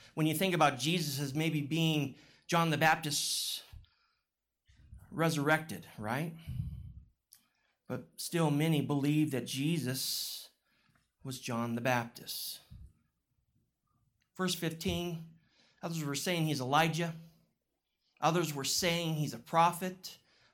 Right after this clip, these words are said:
like one of the prophets of old. The point here is the preaching, the power of John the Baptist and preaching and power of Jesus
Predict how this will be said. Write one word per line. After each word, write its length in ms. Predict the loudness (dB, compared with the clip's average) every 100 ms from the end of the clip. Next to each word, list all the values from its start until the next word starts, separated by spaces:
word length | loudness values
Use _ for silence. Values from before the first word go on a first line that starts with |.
| -6
like 180 | -6 -2
one 280 | 0 2
of 100 | 2
the 60 | 0
prophets 640 | 0 2 2 0 -8 -8 -8
of 200 | -6 -4
old. 460 | -4 -4 -8 -12 -20 _ _ _ _ _ _ _ _ _ _
The 80 | -12
point 340 | -4 -2 -2
here 300 | -2 -4 -4
is 120 | -6
the 100 | -10
preaching, 520 | -8 -4 -4 -2 -2
the 80 | -2
power 480 | -2 0 4 4 2
of 80 | 0
John 220 | -2 -2
the 80 | 0
Baptist 480 | 2 0 -2 -8 -8
and 180 | -10
preaching 380 | -8 -6 -6 -6
and 100 | -8
power 420 | -4 0 2 0
of 120 | -2 -4
Jesus 680 | -2 -2 -2 -4 -4 -6